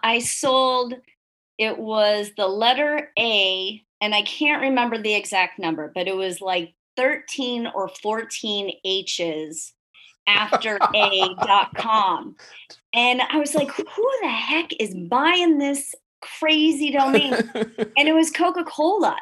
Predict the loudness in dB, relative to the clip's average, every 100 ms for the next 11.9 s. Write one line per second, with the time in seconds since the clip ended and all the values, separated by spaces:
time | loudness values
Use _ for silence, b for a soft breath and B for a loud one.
0 | -8 0 2 2 0 -2 0 2 2 2
1 | 0 -2 -4 -2 2 2 2 0 -2 -2
2 | -6 -10 -8 -6 -4 -4 -4 -6 -10 -16
3 | _ b b -4 -4 -4 0 2 2 -2
4 | -4 -2 0 0 -4 -6 -4 -2 0 -2
5 | -4 -2 -2 -4 -6 0 2 4 2 0
6 | -4 -6 -4 -4 -4 -6 -4 -4 0 -2
7 | -2 -10 -4 -2 -2 -4 -4 -6 -2 0
8 | 2 2 0 -4 -6 -6 -6 -8 -6 -6
9 | -10 -12 -12 -16 _ _ -10 -10 -10 _
10 | -16 -14 -6 0 0 0 -4 -2 0 2
11 | 2 -2 -10 B B B 2 2